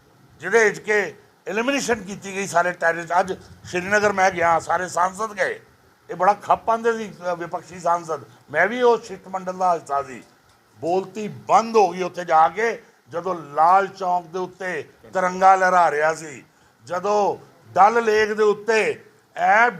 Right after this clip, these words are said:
ਜਾਮ ਲੱਗੇ ਹੋਏ ਸੀ, ਮੇਰੇ ਨਾਲ ਸਾਰੀ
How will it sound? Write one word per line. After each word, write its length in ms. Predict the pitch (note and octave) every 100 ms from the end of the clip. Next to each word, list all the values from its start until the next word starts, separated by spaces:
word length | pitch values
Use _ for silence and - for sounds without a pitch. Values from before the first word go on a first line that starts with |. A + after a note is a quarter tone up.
| B2+
ਜਾਮ 300 | F3 F#3 G#3
ਲੱਗੇ 300 | G#3 G3 G3+
ਹੋਏ 220 | A3 G3+
ਸੀ, 340 | F3+ G3+ F#3+ C3 _ _ _
ਮੇਰੇ 300 | C#3 E3 F#3+
ਨਾਲ 320 | G3+ G#3 G#3 G3
ਸਾਰੀ 520 | - F3 F3+ A3